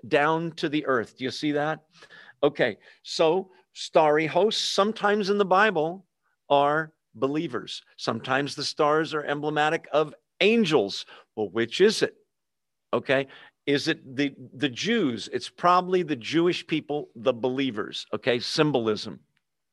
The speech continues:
And, uh, "down to the earth and tramples on them." Some say that it's the angels that were there to protect Is-, uh, Israel are thrown down and they can't protect Israel and they're trampled on.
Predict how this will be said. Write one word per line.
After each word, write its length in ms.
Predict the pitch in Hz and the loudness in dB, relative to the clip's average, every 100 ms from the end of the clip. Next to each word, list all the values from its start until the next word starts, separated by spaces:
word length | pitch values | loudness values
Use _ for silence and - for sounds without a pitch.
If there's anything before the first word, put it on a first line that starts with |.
| _ _ _ _ - | _ _ _ _ -2
And, 460 | 147 147 139 131 - - - - - | 2 2 2 -2 -8 -18 -18 -18 2
uh, 180 | 127 131 - _ _ - 117 | 4 4 -6 _ _ -16 2
"down 300 | 147 175 185 | 4 6 4
to 80 | 180 | 4
the 100 | 170 | 4
earth 160 | 170 170 | 4 2
and 140 | 113 | -4
tramples 540 | - 175 180 180 185 | 0 2 2 2 2
on 220 | 180 170 170 | 2 2 2
them." 260 | 170 170 170 - - | -2 -2 -8 -20 -10
Some 420 | - 208 208 214 | 2 4 6 4
say 320 | - 196 190 | 2 4 6
that 160 | 190 170 | 6 4
it's 200 | 143 - | 4 0
the 140 | 156 - | -6 -2
angels 600 | 151 185 175 147 147 135 | 0 0 0 2 0 0
that 220 | 127 131 | 0 0
were 200 | 135 127 | 2 0
there 240 | 120 135 147 | 4 4 4
to 160 | - 135 | 0 -8
protect 600 | 135 - 151 139 _ - _ _ _ - | -8 -6 -4 -4 _ -20 _ _ _ 0
Is-, 240 | 170 175 - | 2 2 0
uh, 80 | 127 | 2
Israel 640 | 175 208 151 135 104 90 - - - | 4 4 2 -2 -2 -4 -10 -20 -4
are 400 | 127 123 120 123 - _ | 4 6 6 2 -4 _
thrown 500 | - 135 143 160 170 | -8 2 4 4 4
down 480 | 151 156 160 95 90 - | 2 2 2 -2 -8 -2
and 320 | 110 113 104 | 0 0 0
they 120 | 117 | -2
can't 360 | 113 147 143 - | 0 -2 -2 -2
protect 320 | 139 147 - | -2 0 2
Israel 460 | 147 131 139 135 - | 0 0 0 0 0
and 160 | 113 | -2
they're 120 | 117 113 | -2 -4
trampled 500 | - 147 151 131 104 | 0 0 2 -2 -2
on. 240 | 87 67 | -4 -6